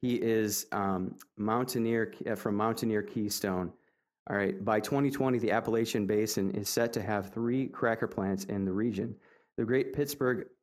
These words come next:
area, the Greater Pittsburgh area is beaming with hopes of tremendous economic ripple effect from the recent confirmation of Shell ethylene crackers, of Shell's ethylene cracker plant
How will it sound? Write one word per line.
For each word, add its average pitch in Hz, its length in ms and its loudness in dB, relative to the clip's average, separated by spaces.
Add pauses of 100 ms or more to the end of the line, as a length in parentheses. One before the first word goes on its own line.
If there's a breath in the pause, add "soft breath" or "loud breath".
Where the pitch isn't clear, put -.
area, 110 240 4
the 107 120 0
Greater 127 260 4
Pittsburgh 110 400 -2
area 104 300 4
is 98 180 -2
beaming 120 480 2
with 101 140 -2
hopes 110 320 0
of 98 100 -4
tremendous 104 540 0
economic 104 500 0
ripple 107 380 -2
effect 98 420 -2 (300 loud breath)
from 113 120 0
the 104 100 0
recent 113 380 0
confirmation 107 760 -2 (260 loud breath)
of 101 140 -4
Shell 113 400 2
ethylene 107 400 0
crackers, 101 640 -2
of 101 180 -6
Shell's 117 340 2
ethylene 110 440 -2
cracker 101 300 0
plant 101 360 -4